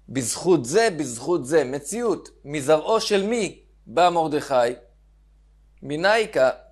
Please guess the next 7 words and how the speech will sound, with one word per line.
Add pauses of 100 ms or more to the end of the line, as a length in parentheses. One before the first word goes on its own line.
קהתי",
הוא
מגיע
מהשבט
שלי. (1900)
תירוץ
נוסף,